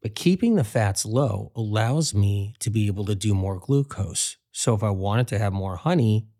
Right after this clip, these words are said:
it's not gonna cause any insulin resistance because the sugar doesn't cause the insulin resistance.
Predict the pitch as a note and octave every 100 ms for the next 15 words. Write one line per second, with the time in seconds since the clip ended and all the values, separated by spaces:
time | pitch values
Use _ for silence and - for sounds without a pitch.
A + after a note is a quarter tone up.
0 | _ _ - A#2+ - A2+ G2+ - G#2 G#2
1 | G2 F#2+ G2 F#2+ F#2+ - G2+ F#2 F#2+ D#3
2 | - - F2+ - - G#2 A2+ G#2 - _
3 | _ - A2 - - C#4+ F3+ G2+ G2 G2+
4 | - G#2+ G2 G2 G2+ G2 G#2 G2+ - A2
5 | - - -